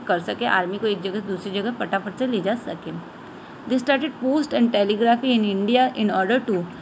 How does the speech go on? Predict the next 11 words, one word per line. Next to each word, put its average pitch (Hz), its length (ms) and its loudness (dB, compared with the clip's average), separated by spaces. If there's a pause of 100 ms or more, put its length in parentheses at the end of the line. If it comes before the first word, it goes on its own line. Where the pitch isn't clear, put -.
(260)
know 254 280 4
about 254 220 4
each 226 240 -2
part 220 160 4
of 233 140 0
India 214 440 0
and 202 160 0
exchange 233 360 2
message 196 340 -2
with 214 240 -2
England। 170 340 -2